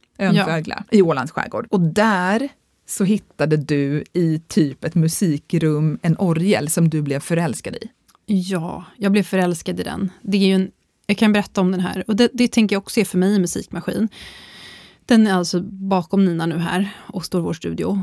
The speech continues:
Speaker 2: Och det är en elorgel, en så här kawaii japanska, det här kawaii-märket. Ehm, eller kawaii kanske man säger. Det är egentligen i princip två liksom orgelljud som man kan variera mellan. Men den har,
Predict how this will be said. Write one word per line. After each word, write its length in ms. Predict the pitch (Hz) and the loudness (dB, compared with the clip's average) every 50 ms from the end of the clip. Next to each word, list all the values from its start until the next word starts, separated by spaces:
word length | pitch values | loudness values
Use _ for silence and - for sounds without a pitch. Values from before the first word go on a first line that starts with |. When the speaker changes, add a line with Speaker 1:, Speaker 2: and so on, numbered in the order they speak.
| 180 - | -6 -8
Speaker 2:
Och 160 | - 208 190 | -4 -2 0
det 140 | 190 196 190 | 2 2 2
är 40 | 180 | 2
en 100 | 180 - | 0 0
elorgel, 760 | - 214 196 180 170 170 - - 214 202 185 170 147 139 - | -2 0 0 0 0 -2 -2 -2 -2 -2 0 -2 -2 -6 -6
en 180 | - 180 170 185 | -4 -4 -4 -4
så 100 | - 175 | -6 -8
här 120 | - 185 185 | -8 -10 -10
kawaii 500 | - - - 185 180 180 175 175 170 165 165 | -10 -6 -4 -2 -2 -2 -2 -2 -2 -2 -2
japanska, 800 | 175 170 - - 196 180 165 175 180 - - - - - - 135 | -4 -6 -4 -4 -2 -2 -2 -2 -4 -6 -6 -8 -8 -8 -8 -8
det 60 | - | -8
här 140 | 170 165 165 | -8 -10 -10
kawaii-märket. 1300 | - - - 175 175 175 175 180 185 175 185 180 180 165 - - - 180 - _ _ - - - - - - _ | -10 -10 -8 -6 -4 -4 -4 -4 -2 -2 -2 -2 -4 -6 -10 -10 -10 -10 -12 _ _ -16 -16 -16 -18 -20 -20 _
Ehm, 680 | - 190 180 180 180 185 175 180 185 185 185 180 180 - | -4 -4 -2 -2 -2 -2 -4 -2 -4 -4 -4 -4 -6 -6
eller 100 | 196 185 | -8 -10
kawaii 460 | 180 - - 170 160 185 - 90 - | -8 -6 -6 -6 -4 -4 -6 -6 -8
kanske 220 | - - 175 - - | -8 -10 -10 -8 -6
man 60 | 185 | -8
säger. 220 | - 196 - 165 185 - - - - - - - - - | -8 -8 -10 -12 -14 -16 -20 -20 -20 -20 -20 -20 -20 -10
Det 100 | _ 233 | _ 0
är 40 | 240 | 2
egentligen 300 | 254 233 202 185 - 180 | 2 2 2 0 0 -2
i 40 | 175 | -2
princip 300 | - 180 170 - 165 - - - - _ | -2 -4 -4 -4 -6 -6 -8 -16 -16 _
två 600 | - - 220 220 233 294 311 254 202 180 - 156 | -12 -8 -6 -2 -2 0 0 0 0 -2 -2 -2
liksom 440 | 160 165 - - - 175 175 170 - - | -4 -6 -6 -6 -6 -4 -4 -6 -8 -8
orgelljud 880 | _ 202 190 185 185 185 180 175 175 185 185 202 233 196 139 170 175 196 | _ -2 -2 0 0 0 -2 0 0 0 2 2 0 0 -2 -4 -8 -8
som 180 | - - 180 | -6 -4 -4
man 140 | 175 160 180 | -4 -4 -6
kan 380 | - - 185 - 180 170 175 - | -6 -6 -6 -6 -6 -6 -8 -6
variera 400 | 175 196 190 214 220 226 202 190 | -4 -2 -2 0 0 -2 -2 -2
mellan. 400 | 175 - - 135 131 - - - - | -4 -6 -8 -8 -8 -10 -10 -10 -6
Men 180 | 196 196 202 202 | -4 -2 0 0
den 160 | 202 202 190 | 0 0 0
har, 200 | 185 202 196 - | 0 0 -2 -4